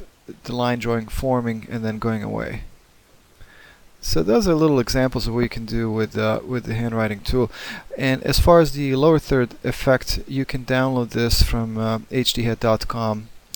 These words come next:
Uh, as a matter of fact, the address is right there. Um, and, uh, I'll show you really quickly how to modify it in case you want to use it for something. This is the effect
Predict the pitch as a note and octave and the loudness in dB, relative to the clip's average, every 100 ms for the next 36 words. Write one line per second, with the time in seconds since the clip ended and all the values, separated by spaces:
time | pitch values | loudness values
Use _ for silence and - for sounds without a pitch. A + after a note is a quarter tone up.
0 | A#2 A#2 G#2+ A2+ A2 G#2+ A2 - A2+ A2+ | -8 -6 -6 -4 -4 -2 -4 -2 0 0
1 | - G#2+ G#2+ A2 - A2+ A2+ - - - | -2 -4 -2 -2 -2 -4 -4 -8 -18 -20
2 | - - - - A#2 A2 G#2+ G#2 G#2 - | -20 -20 -12 -4 0 0 0 -2 -6 -18
3 | - - A#2+ A2+ A2 G#2+ A2+ A2 - - | -20 -10 -6 -4 -4 -2 0 0 0 0
4 | C3 D3 B2 B2 A#2 C3+ - A2 A#2 A2+ | 2 2 2 2 0 0 0 0 -2 -2
5 | A2 A2+ A#2+ A#2 A2 G#2+ A2 G#2+ A2+ G#2+ | -2 0 2 2 0 -2 -4 -8 -6 -2
6 | - - - _ A#2 A2 A2+ A2+ A2 G#2+ | -2 -4 -6 _ -12 -6 -4 -2 -2 -2
7 | A#2 A2+ A2 - - A2+ - G#2+ - - | -2 -2 -4 -4 -2 -4 -4 -6 -8 -18
8 | - - - - _ - _ - - - | -16 -14 -14 -16 _ -20 _ -20 -20 -20
9 | - - - - _ - - - - _ | -20 -20 -20 -20 _ -20 -20 -20 -20 _
10 | - - - B2+ D3+ D3+ D3 C3 - D3 | -20 -20 -8 2 4 4 4 4 6 4
11 | - - | 6 6